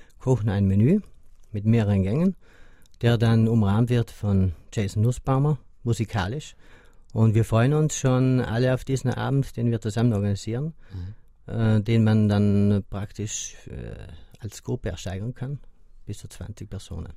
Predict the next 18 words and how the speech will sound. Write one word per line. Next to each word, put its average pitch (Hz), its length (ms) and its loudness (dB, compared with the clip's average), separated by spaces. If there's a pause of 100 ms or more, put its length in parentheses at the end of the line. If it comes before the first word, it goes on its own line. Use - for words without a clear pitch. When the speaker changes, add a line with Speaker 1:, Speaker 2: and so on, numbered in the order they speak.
(140)
Speaker 2:
Ganz - 220 -10
genau, 90 200 -2
das - 200 -6
ist - 160 -10
dann 101 140 2
das - 280 -4
Highlight. 98 560 -4 (320)
Untertags 160 640 0
gibt's - 180 -4
dann 113 160 -2
einen 95 500 0
Besuch 110 420 -4
in 95 280 2
einer 92 220 2
Südtiroler 87 460 -2
Bäckerei, 98 580 -2
dazu 101 380 -2
Weinkellerei, 113 880 0